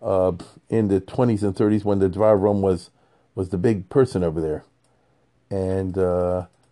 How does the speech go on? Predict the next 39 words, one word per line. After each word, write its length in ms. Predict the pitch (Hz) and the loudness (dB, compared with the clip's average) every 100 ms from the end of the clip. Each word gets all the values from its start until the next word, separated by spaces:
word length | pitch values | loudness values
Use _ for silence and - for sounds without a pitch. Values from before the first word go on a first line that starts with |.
| _ | _
I 140 | - | -8
think 480 | 104 - 190 170 127 | -8 -4 0 0 0
what 100 | 135 | 0
I'm 140 | 127 123 | 2 2
gonna 160 | 120 | 0
do 680 | 110 113 165 139 113 123 123 _ _ _ _ _ _ _ _ _ | -4 -2 2 4 4 2 -2 _ _ _ _ _ _ _ _ _
is 680 | 110 104 101 101 101 - - _ _ | -2 0 2 0 -2 -10 -20 _ _
read 360 | 98 127 180 135 | -4 0 2 2
you 240 | 104 98 | 0 0
from 240 | 98 107 101 | -2 -4 -2
what 140 | 110 | 0
I 80 | 101 | -2
wrote 300 | 98 131 139 | 2 4 4
over 140 | 101 | 2
there. 220 | 87 90 | 0 0
It's 180 | 95 95 | -2 -4
a 60 | - | -6
little 140 | 139 | -6
bit 160 | 139 101 | -4 -6
extensive, 640 | - - 95 92 120 123 _ _ _ _ _ _ | -8 -8 -8 -4 -6 -6 _ _ _ _ _ _
but 240 | 107 104 | -2 0
like 180 | 113 120 | 0 -2
I 80 | 120 | -2
said 220 | 120 127 | -2 -2
before, 240 | 127 - 104 | -2 -2 0
what 80 | |
do 60 | 120 | 0
you 100 | 127 | -2
care? 320 | 123 95 87 - _ _ _ _ _ _ | -2 -4 -4 -6 _ _ _ _ _ _
And, 480 | - 98 98 98 95 | -6 -4 -2 -2 -2
uh, 720 | 98 95 95 92 92 95 92 | 0 2 2 2 0 0 0
I 20 | 104 | -2
mean, 140 | 117 | -2
you 60 | 101 | 0
can 80 | |
always 220 | 107 120 123 | 0 0 -2
turn 200 | 123 127 | -6 -4
it 40 | |
off. 260 | 117 95 | -4 -6